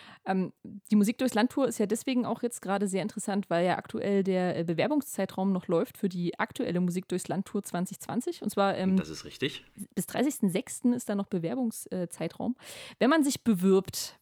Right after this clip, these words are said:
Speaker 1: was bekommt man denn, falls man genommen wird?
Speaker 2: Ähm, <laughs> also wir haben ja jetzt auch gerade das Problem mit Corona. Deswegen wissen wir nicht genau, wie wir das dann, äh, ganz durchziehen werden. Aber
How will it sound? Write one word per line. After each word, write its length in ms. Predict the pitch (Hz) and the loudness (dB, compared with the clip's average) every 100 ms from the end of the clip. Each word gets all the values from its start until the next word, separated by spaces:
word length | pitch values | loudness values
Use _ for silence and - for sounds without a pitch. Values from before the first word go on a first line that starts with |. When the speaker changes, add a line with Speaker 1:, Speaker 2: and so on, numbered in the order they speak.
| - | -6
Speaker 1:
was 300 | 170 - - _ - | -6 -6 -14 _ -6
bekommt 400 | 196 - 240 - | -6 0 0 2
man 160 | 202 180 | 0 2
denn, 180 | 185 180 | 2 0
falls 300 | - 208 226 | -2 -2 2
man 160 | 196 | 2
genommen 320 | 170 165 262 | 2 0 0
wird? 180 | 196 170 _ _ _ _ _ _ _ _ _ _ _ _ - | -2 -6 _ _ _ _ _ _ _ _ _ _ _ _ -6
Speaker 2:
Ähm, 880 | 101 98 98 95 95 92 92 90 - | -2 0 0 0 -2 -2 -2 -6 -4
<laughs> 40 | |
also 260 | - - 98 | -4 -4 -4
wir 100 | 90 | -2
haben 140 | 110 | -2
ja 80 | 98 | -2
jetzt 180 | 98 - | -4 -8
auch 120 | - | -10
gerade 240 | - 110 | -6 -6
das 140 | 98 95 | -6 -6
Problem 300 | 98 87 101 | -6 -4 -6
mit 140 | 98 | -6
Corona. 560 | - 85 87 110 85 101 - - - - - | -10 -8 -6 -8 -8 -10 -16 -20 -20 -20 -16
Deswegen 380 | - 95 92 92 | -10 -6 -4 -4
wissen 160 | 104 | -6
wir 80 | 92 | -6
nicht 140 | 92 | -6
genau, 420 | - 90 92 92 85 | -6 -4 -4 -4 -8
wie 260 | 87 92 95 | -10 -6 -4
wir 80 | |
das 160 | 92 90 | -4 -4
dann, 320 | 90 85 87 | -6 -6 -6
äh, 320 | - 82 80 - 58 - - - | -8 -8 -8 -10 -14 -14 -18 -14
ganz 340 | - 90 120 123 | -8 -6 -6 -6
durchziehen 440 | 98 139 - 131 | -4 -4 -4 -6
werden. 200 | 110 110 | -6 -6
Aber 340 | 90 95 101 | -6 -6 -6